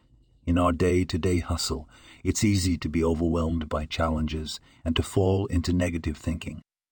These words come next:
The Tanya reminds us that by consciously choosing to dwell on positive thoughts, we're not only improving our mood, but potentially influencing the outcomes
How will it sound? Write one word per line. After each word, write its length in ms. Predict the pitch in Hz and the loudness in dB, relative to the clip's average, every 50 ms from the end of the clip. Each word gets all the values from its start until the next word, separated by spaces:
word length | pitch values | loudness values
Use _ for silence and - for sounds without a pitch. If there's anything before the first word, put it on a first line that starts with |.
| _ _ | _ _
The 100 | - 107 | 0 0
Tanya 460 | 98 - - 131 160 175 175 170 160 | 0 2 2 4 4 6 6 6 6
reminds 560 | 131 117 110 92 90 92 101 110 113 98 85 85 | 6 6 6 6 4 4 4 4 4 2 2 0
us 180 | 78 76 - | -2 -4 -4
that 180 | - - 85 - | -2 -2 -4 0
by 180 | - 90 85 | 0 -2 -2
consciously 720 | - - - - 127 151 139 - - 147 - - 127 107 | -2 -6 -2 0 0 0 0 0 -4 -4 -2 0 -2 -2
choosing 520 | 87 - - - 123 120 113 107 113 98 92 | -2 -2 2 4 4 4 4 2 2 0 0
to 100 | - - | 0 -4
dwell 640 | 82 78 - 85 80 85 95 107 107 95 85 76 73 78 | -4 -2 -2 -2 0 0 0 2 2 2 0 0 -2 -4
on 180 | 78 78 82 | -4 -4 -4
positive 540 | 82 - 92 95 92 90 87 85 78 76 76 | -4 -2 0 0 0 0 -2 -4 -6 -6 -8
thoughts, 680 | - - - 120 113 92 80 - _ - - - - - _ - - - - - - - _ _ _ | -10 -6 -2 -2 0 0 -2 -4 _ -8 -8 -8 -10 -12 _ -20 -20 -20 -20 -20 -20 -20 _ _ _
we're 120 | 101 101 | 2 4
not 240 | 98 95 107 131 151 | 6 6 6 6 4
only 240 | 165 160 151 131 110 | 4 4 4 4 4
improving 500 | 98 85 82 - 113 117 110 95 87 82 | 2 0 0 4 4 4 6 4 2 2
our 140 | 80 80 82 | 2 0 2
mood, 480 | 82 85 107 123 120 90 80 78 73 | 2 4 6 6 4 4 2 -2 -4
but 240 | 76 82 80 78 _ | -2 -4 -4 -4 _
potentially 600 | - 82 - - 110 120 123 - - 104 92 92 | -8 -8 -2 0 2 2 2 0 -2 -2 -2 0
influencing 680 | 90 87 117 139 139 - 117 101 87 82 - 87 85 85 | 2 2 0 0 2 0 2 2 2 2 0 0 0 0
the 140 | 78 76 78 | 0 0 2
outcomes 640 | 85 107 123 - - - 87 80 78 80 - - | 2 2 0 0 -2 -2 0 0 2 0 -2 -2